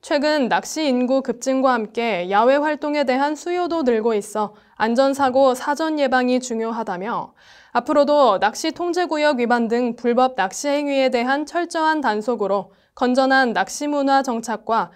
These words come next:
수산자원 보호를 위해 노력하겠다고 말했습니다.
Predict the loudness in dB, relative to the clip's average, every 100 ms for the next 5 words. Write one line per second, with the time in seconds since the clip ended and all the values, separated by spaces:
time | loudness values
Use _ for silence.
0 | _ -10 -4 -2 2 4 4 2 0 2
1 | 2 2 0 -2 -2 -2 -2 -2 -4 -6
2 | -4 -6 -4 -4 -4 -6 -8 -14 -14 -14
3 | -16 -20